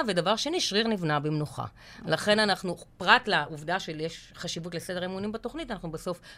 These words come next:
Speaker 1: נותנות איזשהו יום מנוחה, הזדמנות לשרירים להיבנות, לגוף להתאושש, לקחת אנרגיות, להתחיל מההתחלה. התוכנית מאתגרת, מחזור ראשון, בשני ושלישי, בנות לא מפסיקות לכתוב בקבוצות הוואטסאפ,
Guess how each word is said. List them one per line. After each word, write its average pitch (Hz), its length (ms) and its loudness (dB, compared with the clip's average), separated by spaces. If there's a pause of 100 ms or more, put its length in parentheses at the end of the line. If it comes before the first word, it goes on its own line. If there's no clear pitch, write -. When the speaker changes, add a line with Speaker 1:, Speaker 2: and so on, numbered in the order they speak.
Speaker 1:
נותנות 175 380 0
איזשהו 165 460 -2 (220)
יום 170 220 4
מנוחה, 151 360 0
הזדמנות 165 340 -2
לשרירים 156 400 -6
להיבנות, 160 520 0 (280)
לגוף 170 340 2
להתאושש, 233 680 4 (260)
לקחת 233 440 2
אנרגיות, 220 640 4 (220)
להתחיל 233 480 0
מההתחלה. 208 640 4 (340)
התוכנית 185 520 -2
מאתגרת, 143 720 -2
מחזור 147 400 -6
ראשון, 190 440 -2
בשני 160 420 -6
ושלישי, 190 720 4 (300)
בנות 175 300 -2
לא 190 80 0
מפסיקות 202 440 -2
לכתוב 175 340 -4
בקבוצות 175 440 -6
הוואטסאפ, 175 500 2